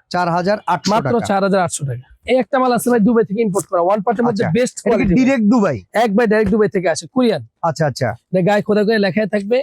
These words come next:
Speaker 2: আপনারা যে made in কোরিয়ান খুঁজতেছেন,
Speaker 1: হ্যাঁ,
Speaker 2: গায়ে
Speaker 1: হ্যাঁ,
Speaker 2: লেখাই
Speaker 1: made in
Speaker 2: থাকবে এগুলো।
Speaker 1: কোরিয়া ভাই অনেকেই খুঁজে
Speaker 2: হ্যাঁ।
Speaker 1: ভাই।
Speaker 2: এটা গায়ে লেখা দেয়, আর পশমের হান্ড্রেড পার্সেন্ট গ্যারান্টি আছে।
Speaker 1: আচ্ছা, প্লাস্টার
Speaker 2: ওয়ান
Speaker 1: টাইনা
Speaker 2: পার্ট
Speaker 1: উঠানো যাবে
Speaker 2: না,
Speaker 1: না তো?
Speaker 2: এটা একবারে কোয়ালিটিফুল কম্বল, ওয়ান পার্টের মধ্যে।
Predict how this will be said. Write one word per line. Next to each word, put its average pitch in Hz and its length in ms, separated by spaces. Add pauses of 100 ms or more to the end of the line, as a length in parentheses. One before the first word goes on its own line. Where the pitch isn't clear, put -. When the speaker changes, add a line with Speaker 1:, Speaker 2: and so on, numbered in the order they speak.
Speaker 2:
আপনারা 208 240
যে 226 80
made 202 200
in 226 120
কোরিয়ান 220 220
খুঁজতেছেন, 226 420
Speaker 1:
হ্যাঁ, 202 180
Speaker 2:
গায়ে 208 120
Speaker 1:
হ্যাঁ, 185 140
Speaker 2:
লেখাই 156 140
Speaker 1:
made 156 80
in 240 120
Speaker 2:
থাকবে 285 40
এগুলো। 262 140
Speaker 1:
কোরিয়া 247 260
ভাই 240 120
অনেকেই 214 360
খুঁজে 156 180
Speaker 2:
হ্যাঁ। 151 120
Speaker 1:
ভাই। 113 160 (260)
Speaker 2:
এটা 175 160
গায়ে 180 180
লেখা 185 180
দেয়, 190 120
আর 180 140
পশমের 233 300
হান্ড্রেড 208 240
পার্সেন্ট 202 260
গ্যারান্টি 160 320
আছে। - 220
Speaker 1:
আচ্ছা, 143 240
প্লাস্টার 233 320
Speaker 2:
ওয়ান 226 180
Speaker 1:
টাইনা 240 200
Speaker 2:
পার্ট 254 80
Speaker 1:
উঠানো 240 220
যাবে 226 160
Speaker 2:
না, 196 60
Speaker 1:
না 170 60
তো? 160 60
Speaker 2:
এটা 196 180
একবারে 214 300
কোয়ালিটিফুল 214 480
কম্বল, 190 220
ওয়ান 180 160
পার্টের 185 260
মধ্যে। 139 240